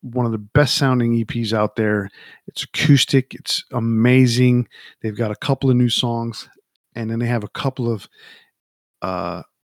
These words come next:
acoustic versions of some of their songs, but then they, they, uh, they put a song, I believe it's a song called Awake. They turned it into Asleep, and it's just a completely reimagined version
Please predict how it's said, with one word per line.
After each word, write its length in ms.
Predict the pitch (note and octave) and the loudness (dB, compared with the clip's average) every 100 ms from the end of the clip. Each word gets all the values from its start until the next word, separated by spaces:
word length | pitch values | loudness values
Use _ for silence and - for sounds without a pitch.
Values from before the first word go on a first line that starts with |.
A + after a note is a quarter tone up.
| - | -20
acoustic 460 | A#2+ - G#3 - F#3+ | -8 0 0 0 0
versions 460 | F3+ F3+ E3 D#3 | 4 4 4 0
of 100 | C3+ | 0
some 220 | - C#3+ C3+ | -2 0 0
of 100 | A#2 | 2
their 160 | D#3+ | 0
songs, 300 | E3 D3 C3+ | 2 -2 -2
but 140 | A2+ G#2 | -4 -4
then 180 | C3+ C#3+ | -2 0
they, 160 | C3 A#2 - - A#2 D#3+ _ - | -2 -4 -12 -20 -18 -20 _ -6
they, 260 | A2 G#2+ | -4 -4
uh, 240 | F#2+ F2 E2+ _ - - _ _ - - _ _ _ _ - | -4 -6 -10 _ -20 -20 _ _ -20 -20 _ _ _ _ -10
they 140 | A2+ G#2 - | -8 -4 2
put 280 | - D3 | 4 2
a 40 | C3 | 0
song, 360 | - C3 B2 | -2 0 0
I 60 | G2+ | -2
believe 260 | G#2+ C3+ B2+ | 0 0 0
it's 120 | - | -2
a 40 | |
song 240 | - B2 A2 | -2 -2 -4
called 260 | A#2+ G#2+ - | -4 -4 -6
Awake. 800 | G#2 G#2 A2 E3 - - - _ - - _ - | -6 0 0 0 -2 -12 -12 _ -20 -20 _ -6
They 120 | A2+ | -2
turned 320 | - B2+ B2+ | 0 0 0
it 120 | B2+ | 0
into 340 | A2 A2 - - | -2 -6 -8 -4
Asleep, 680 | G#2 - - - - C#3+ - - G#2+ - _ - - _ - | -4 -2 -2 -2 -4 -2 0 -2 -4 -18 _ -20 -20 _ -6
and 220 | A2+ A2 | -4 -2
it's 200 | A2 - | -6 -6
just 240 | - A2 A2 | -6 -6 -8
a 60 | |
completely 880 | - - - - C#3 - B2 A#2+ A2+ | -10 -12 -8 0 0 0 -4 -4 -6
reimagined 920 | G#2+ A2+ B2+ B2+ A2+ A2+ A2 G#2 G2+ | -10 -2 0 2 0 -4 -4 -6 -8
version 600 | G2 G2 G#2 G#2+ A2+ A#2+ | -6 -4 -2 -4 -6 -8